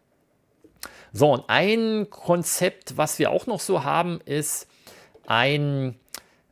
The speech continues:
ähm, ja, also Lego-Praktikum ist so der liebevolle Working Title. Offiziell heißt das Projektseminar Elektrotechnik, Informationstechnik, in Klammern Lego Mindstorms.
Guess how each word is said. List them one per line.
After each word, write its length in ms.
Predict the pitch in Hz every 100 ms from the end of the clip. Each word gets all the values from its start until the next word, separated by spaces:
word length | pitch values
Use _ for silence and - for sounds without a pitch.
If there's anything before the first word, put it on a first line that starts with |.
| -
ähm, 460 | 113 120 123 120 98
ja, 360 | 120 104 95
also 380 | - 117 110 120
Lego-Praktikum 1040 | - 123 196 233 - 160 160 175 - 160 156
ist 140 | 139
so 100 | 156
der 160 | 135 127
liebevolle 560 | 135 202 - 147 127
Working 320 | 120 - 233 214
Title. 500 | - 160 190 202 -
Offiziell 560 | 139 135 - 135 156
heißt 320 | 123 143 147
das 140 | 139 -
Projektseminar 920 | - 131 139 220 - 185 160 147 135
Elektrotechnik, 720 | 123 156 - 165 147 - 135
Informationstechnik, 1160 | 131 123 117 110 - 139 196 - 175 - 202 -
in 140 | 147
Klammern 400 | 147 - 170 151
Lego 240 | 123 127 120
Mindstorms. 680 | 101 123 - - - 233